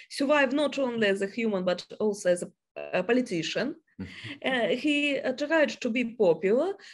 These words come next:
Speaker 1: so he made some compromise with, uh, with regime. Uh, but it didn't help him,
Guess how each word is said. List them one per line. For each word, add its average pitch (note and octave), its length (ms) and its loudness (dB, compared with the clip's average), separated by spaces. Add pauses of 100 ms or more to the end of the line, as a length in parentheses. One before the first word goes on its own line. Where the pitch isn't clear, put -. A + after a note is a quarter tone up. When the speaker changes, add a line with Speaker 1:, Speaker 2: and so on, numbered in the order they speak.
Speaker 1:
so G4 440 2
he D#4+ 120 -2
made C#4+ 280 0
some A3+ 320 -4
compromise A3 840 0
with, F#3 400 0
uh, F#3 340 0
with F#3 240 0
regime. B3 600 -2 (600)
Uh, F#3+ 540 2
but A3 460 2 (260)
it G#3+ 120 2 (100)
didn't B3+ 320 0
help D4 540 0 (180)
him, A#2 200 -10